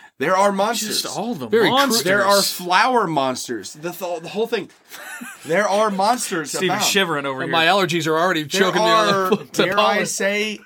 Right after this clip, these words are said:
Speaker 1: alien monsters? That's the thing about this movie. We're gonna talk about it for a while.
Speaker 3: Yeah.
Speaker 1: I, like, I,
Speaker 3: That sounds
Speaker 1: now I
Speaker 3: cool.
Speaker 1: need you guys to see it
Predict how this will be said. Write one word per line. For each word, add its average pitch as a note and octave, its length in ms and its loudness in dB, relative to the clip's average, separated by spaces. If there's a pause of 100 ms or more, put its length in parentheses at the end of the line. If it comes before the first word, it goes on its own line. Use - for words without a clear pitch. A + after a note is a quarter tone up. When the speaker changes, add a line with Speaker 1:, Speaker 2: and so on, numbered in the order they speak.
(200)
Speaker 1:
alien G#3+ 400 0
monsters? B3+ 580 -2
That's G#3 260 -2
the G3 100 -2
thing G3+ 280 0
about D#3 440 2 (100)
this C3 360 -6
movie. A#2+ 460 -4 (300)
We're C3+ 200 -2
gonna D#3 220 -4
talk D3 340 -10
about A2 240 -2
it F#2+ 80 -10
for A2 100 -8
a G#2+ 80 -4
while. A#2 340 -2
Speaker 3:
Yeah. D#3+ 200 -2
Speaker 1:
I, - 120 -14
like, A#2 100 -6
I, G2+ 120 -8 (260)
Speaker 3:
That E3 120 -8
sounds D#3+ 200 -2
Speaker 1:
now F3 100 4
I E3 80 6
Speaker 3:
cool. C#3+ 100 0
Speaker 1:
need D#3 200 0
you C#3 120 0
guys C#3+ 260 2
to B2+ 80 -2
see C3+ 220 -2
it G3+ 120 -6